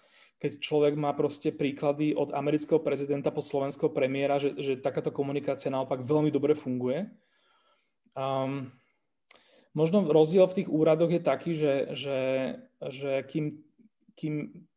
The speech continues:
ten jeden človek je vlastne, akože môže byť, akože môže tá jeho osobnosť z tej komunikácie nejakým spôsobom byť evidentná, tak pri tom úrade by to tak nemalo byť, pretože úrad síce, on síce má mať nejakú akože osobnosť tej inštitúcie, ale že nie človeka, že to,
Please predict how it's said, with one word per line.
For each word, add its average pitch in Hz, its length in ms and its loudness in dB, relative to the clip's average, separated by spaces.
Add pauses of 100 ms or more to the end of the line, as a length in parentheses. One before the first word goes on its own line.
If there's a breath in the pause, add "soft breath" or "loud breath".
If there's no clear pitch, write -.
(120)
ten 151 100 2
jeden 156 300 4
človek 160 420 6
je 151 140 4
vlastne, 143 400 0
akože 143 160 -2
môže 147 320 0
byť, 147 480 -6
akože 147 260 -4
môže 160 240 2
tá 165 80 2
jeho 156 160 6
osobnosť 151 720 0
z - 80 -12
tej 147 160 0
komunikácie 147 640 0
nejakým 147 300 -4
spôsobom 147 580 0
byť 147 160 -6 (800)
evidentná, 156 880 2 (400 loud breath)
tak - 120 -6
pri 160 120 -2
tom 165 120 2
úrade 170 240 6
by 165 120 0
to - 80 -4
tak 156 120 2
nemalo 151 320 4
byť, 123 240 0
pretože 139 360 -4
úrad 170 280 4
síce, 160 320 0 (240 loud breath)
on 156 80 -2
síce 165 240 -2
má 170 240 4
mať 165 160 2
nejakú 147 280 0
akože - 200 -6
osobnosť 160 720 -2
tej 151 160 6
inštitúcie, 151 600 -6
ale 127 200 -2
že 143 160 -4
nie 156 160 0
človeka, 151 560 4
že 131 80 -4
to, 156 100 2